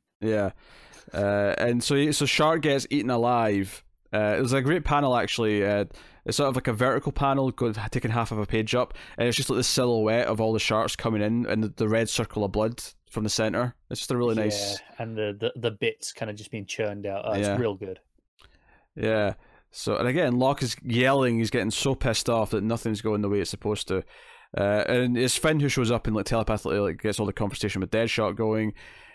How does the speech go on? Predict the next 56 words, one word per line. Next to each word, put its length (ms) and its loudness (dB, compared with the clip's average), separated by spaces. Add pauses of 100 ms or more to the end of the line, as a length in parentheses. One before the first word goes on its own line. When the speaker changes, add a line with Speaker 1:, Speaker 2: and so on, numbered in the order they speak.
(100)
Speaker 1:
And, 600 0 (380)
yeah, 240 2
and 280 -2
Deadshot 520 0
gets 220 0
kind 200 0
of, 220 -2
like, 220 -2
honest 340 2
about 220 0
how 160 2
he's 420 0
not 240 0
really 160 2
sure 160 2
if 80 0
he 60 0
wants 160 0
to 60 -2
be 80 0
alive 340 2
anymore, 440 2
and 80 0
he's, 240 -4
he's 140 -6
feeling 300 0
all 160 0
weird 200 2
about 280 0
being 180 0
open. 300 -2 (360)
And 120 2
I, 80 4
I 260 4
almost 300 2
wonder 200 2
if 140 0
we're 60 2
gonna 180 0
get 120 2
a 40 -2
cool 200 0
little 120 2
story 320 0
here 160 2
about, 380 2
uh, 340 2
Deadshot 560 0
kind 140 -2
of 80 -2
finding 320 0
purpose 400 -4
again 440 -2
and 140 -2
caring 340 0
about, 300 0